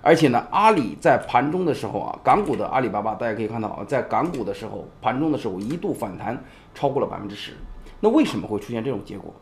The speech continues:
对吧？为什么昨天下跌了之后，哎，整个市场连续出了三个政策？那这三个政策呢，就把 A 股呢给拉回来了。讲实话，这三个政策对整个市场来讲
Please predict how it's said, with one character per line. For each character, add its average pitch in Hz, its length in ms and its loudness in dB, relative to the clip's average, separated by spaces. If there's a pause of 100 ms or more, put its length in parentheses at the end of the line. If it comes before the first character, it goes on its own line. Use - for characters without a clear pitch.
对 208 60 -6
吧？ - 200 -4 (240)
为 247 160 0
什 147 100 0
么 110 280 -2 (120)
昨 143 160 4
天 190 160 4
下 - 280 2
跌 139 100 -2
了 135 100 2
之 175 120 -4
后， 180 260 -2
哎， 151 100 4 (140)
整 110 140 -6
个 117 100 -2
市 160 140 -4
场 - 200 -10 (200)
连 131 240 2
续 196 180 -4
出 - 160 -6
了 117 80 0
三 220 340 0
个 151 80 0
政 113 200 -4
策？ 101 160 -8 (240)
那 110 180 -4 (220)
这 160 80 -2
三 262 340 8
个 196 80 2
政 151 160 0
策 127 140 0
呢， 98 100 -4
就 123 100 -4
把 110 220 -4
A 175 180 2
股 95 180 -8
呢 98 180 -10
给 - 220 -10 (280)
拉 113 180 2
回 113 120 -6
来 85 80 -10
了。 78 160 -14
讲 135 160 2
实 165 140 -2
话， 185 200 4
这 143 120 -4
三 220 280 8
个 156 80 2
政 139 160 2
策 123 320 0
对 156 140 0
整 101 180 -4
个 107 80 -2
市 202 140 -6
场 - 160 -6
来 104 80 -6
讲 101 180 -8